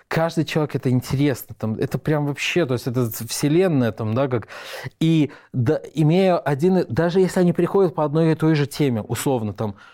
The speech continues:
стрессоустойчивость, например, там, вот у тебя толпа пришла, там, пятьдесят айтишников одного возраста по одной теме, всё равно в каждом случае это будет своя уникальность.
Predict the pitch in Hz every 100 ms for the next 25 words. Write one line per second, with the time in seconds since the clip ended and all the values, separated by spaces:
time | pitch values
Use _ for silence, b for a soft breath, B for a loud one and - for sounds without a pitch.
0 | B - - 156 160 156 143 123 - 117
1 | - 110 - 104 113 107 98 - 107 123
2 | 143 135 131 123 143 143 143 123 107 113
3 | - 147 139 117 - 127 131 - 139 110
4 | - - - 151 131 - 110 110 B B
5 | - 131 151 170 151 165 170 143 135 120
6 | 117 B B - 139 160 147 160 147 110
7 | B - - 156 156 175 156 - 143 127
8 | 123 151 143 135 123 127 131 - 131 131
9 | 127 120 113 95 85 -